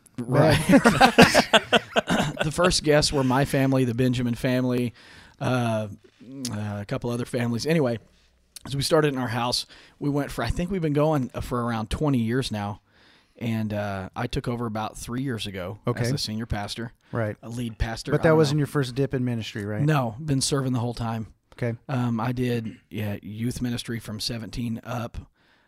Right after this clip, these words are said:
Speaker 1: um, all the worship ministry, um,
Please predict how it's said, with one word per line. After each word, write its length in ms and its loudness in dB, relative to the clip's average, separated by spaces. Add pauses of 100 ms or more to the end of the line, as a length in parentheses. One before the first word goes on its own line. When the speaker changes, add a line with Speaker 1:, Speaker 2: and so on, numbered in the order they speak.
(160)
Speaker 1:
um, 480 -8
all 180 -6
the 100 -6
worship 420 -6
ministry, 640 -6 (680)
um, 440 -10